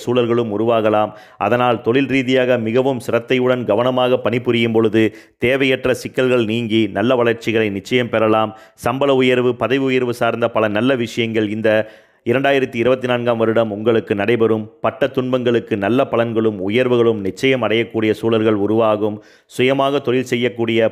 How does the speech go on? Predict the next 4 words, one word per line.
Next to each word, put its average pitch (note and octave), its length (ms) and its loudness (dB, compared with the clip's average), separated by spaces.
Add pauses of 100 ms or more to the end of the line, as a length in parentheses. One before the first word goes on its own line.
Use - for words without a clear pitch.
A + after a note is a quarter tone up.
பூர C3 200 0
நட்சத்திரக்காரர், A#2 680 -2 (480)
சுயதொழில் C#3 540 2
ரீதியாக B2 380 2